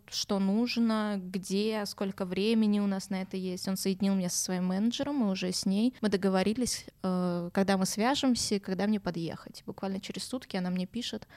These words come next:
«Настя, завтра, пожалуйста, к двум, э, на Большую Дмитровку. Мы вас ждем». Я такая: «Прекрасно». И я еду с трясущимися руками, такая: «Боже, неужели это со мной происходит?»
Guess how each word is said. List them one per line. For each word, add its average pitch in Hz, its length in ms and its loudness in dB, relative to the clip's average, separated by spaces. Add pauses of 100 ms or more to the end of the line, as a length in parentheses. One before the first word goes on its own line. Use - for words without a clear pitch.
(280)
«Настя, 220 300 0
завтра, 202 340 0
пожалуйста, 190 500 -4
к 185 100 0
двум, 208 420 -2 (100)
э, 180 420 -2
на 175 540 -4
Большую 190 460 -2
Дмитровку. 202 720 -2 (260)
Мы 208 160 -2
вас 180 180 -2
ждем». 180 380 -4
Я 190 100 -8
такая: - 320 -12
«Прекрасно». - 720 -8 (840)
И 196 60 -2
я 190 100 -2
еду 208 440 -4
с - 120 -12
трясущимися 208 720 -8
руками, 220 400 -6
такая: - 360 -10
«Боже, 202 480 -4 (220)
неужели 220 640 6
это 220 220 4
со 208 180 0
мной 226 220 8
происходит?» - 760 0